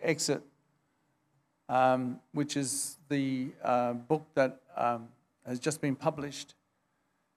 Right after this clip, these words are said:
it is a book that, that called for someone to write. And I know that others have written books, but I really felt the burden to write this book because it's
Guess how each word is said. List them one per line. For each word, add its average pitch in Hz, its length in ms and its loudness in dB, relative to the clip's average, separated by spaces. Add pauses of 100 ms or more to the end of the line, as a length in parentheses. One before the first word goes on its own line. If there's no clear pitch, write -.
(640)
it 190 140 2
is 190 160 2
a 190 60 4
book 220 420 6 (960)
that, 170 300 4
that 185 220 4
called 208 680 12
for 165 100 -2
someone 170 400 6
to 156 100 0
write. 147 340 8
And 151 180 0
I 151 80 6
know 165 180 4
that 151 160 -4
others 165 280 2
have 147 160 -4
written 147 360 -2 (300)
books, 156 180 -2
but - 240 0 (280)
I 185 140 10
really 196 340 6
felt 190 580 8 (480)
the 165 60 2
burden 175 460 10
to 160 140 2
write 165 340 10
this 165 140 2
book 170 320 2
because 156 420 2
it's 156 180 -6